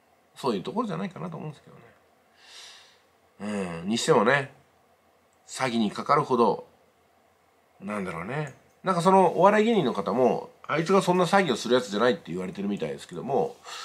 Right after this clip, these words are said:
ここには二つの考えがあってね。一つは、確かに詐欺をしてないけども、詐欺をしてる人間に巻き込まれて、知らず知らずにその片棒を担いでるんだとしたら、この人も同罪だってことなんですよ。やっぱ見抜かなくちゃいけないですよね。うん、そういうの。特に人からお金を集めるんだったら、見抜くか、もしくは、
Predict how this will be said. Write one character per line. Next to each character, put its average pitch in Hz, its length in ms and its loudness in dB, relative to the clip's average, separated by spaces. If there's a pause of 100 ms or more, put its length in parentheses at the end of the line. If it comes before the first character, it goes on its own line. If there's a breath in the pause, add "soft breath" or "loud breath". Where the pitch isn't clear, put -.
(200 loud breath)
こ - 120 -20
こ 185 60 2
に 180 80 2
は 131 60 2
二 170 200 2
つ - 60 -4
の 117 120 2
考 101 220 -2 (100)
え 92 80 -2
が 82 80 -4
あ - 20 -4
っ 80 40 -10
て - 120 -14
ね。 92 180 -12
一 214 200 -6
つ - 100 -12
は、 147 320 4 (600 soft breath)
確 240 180 2
か 190 80 2
に 123 100 2
詐 185 220 4
欺 127 100 2
を 101 40 0
し - 80 -6
て 120 80 -4
な 135 120 2
い 120 80 2
け 98 60 -4
ど 87 100 -4
も、 110 180 0
詐 220 200 2
欺 185 80 2
を 139 40 2
し - 100 -6
て 165 80 -2
る 160 60 0
人 156 160 2
間 156 100 0
に 151 80 -4
巻 135 200 0
き - 40 -14
込 151 100 -4
ま 151 100 6
れ 110 100 4
て、 113 380 2 (320 soft breath)
知 - 140 -6
ら 214 120 2
ず 208 120 -2
知 220 100 0
ら 190 100 4
ず 123 100 -2
に 104 60 -4
そ 127 120 -2
の 127 80 4
片 135 240 -2
棒 139 140 0
を 127 40 0
担 135 240 0
い 120 60 0
で 113 100 -4
る 95 80 -2
ん 90 60 -4
だ 87 80 -6
と 92 120 -14
し - 80 -10
た 175 100 -2
ら、 147 200 0 (240 soft breath)
こ 170 120 -2
の 196 80 4
人 170 180 -4
も 170 300 2
同 117 220 0
罪 147 160 2
だ - 60 0
っ - 40 -4
て - 100 -12
こ 90 100 -8
と 73 140 -10
な 65 60 -12
ん - 40 -16
で - 60 -20
す - 40 -20
よ。 - 80 -20 (160)
や - 80 -10
っ 71 40 -8
ぱ - 60 -6
見 123 180 2
抜 226 80 4
か 349 120 2
な 285 120 4
く - 60 -10
ち 226 80 -6
ゃ 196 40 0
い - 20 -4
け 185 100 -4
な 190 60 -2
い - 20 -4
で 165 60 -6
す - 80 -14
よ 147 60 -10
ね。 147 180 -10 (520)
う 90 60 -12
ん、 90 40 -8
そ 98 180 -2
う - 20 0
い 87 40 -4
う - 40 -6
の。 69 160 -10
特 123 180 0
に 95 80 -2
人 123 200 -2
か 123 100 2
ら 113 100 8
お 107 60 2
金 117 160 0
を 110 140 0
集 - 100 -10
め 113 100 0
る 92 60 -4
ん 82 60 -8
だ 76 60 -10
っ - 20 -16
た 92 100 -12
ら、 87 60 -8
見 131 180 2
抜 226 100 2
く - 140 -14
か、 135 140 4
も 160 140 2
し 165 80 -4
く 160 120 -4
は、 110 200 2